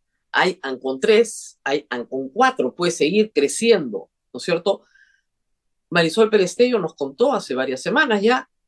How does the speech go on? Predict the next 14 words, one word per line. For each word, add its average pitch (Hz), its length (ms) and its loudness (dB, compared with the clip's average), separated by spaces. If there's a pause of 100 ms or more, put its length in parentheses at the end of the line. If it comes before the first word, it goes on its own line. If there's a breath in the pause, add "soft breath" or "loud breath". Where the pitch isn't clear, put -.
(260)
que 160 100 -10
estaba 226 400 -2
todo 349 320 6
listo. - 640 2 (960)
Está 269 320 -4
todo 359 280 0
preparado 214 680 0
en 127 60 -6
el 123 80 -6
Ministerio 131 400 0
de 220 80 0
Justicia. - 600 -6 (680)
Hay 247 300 0
proyectos, 190 1080 2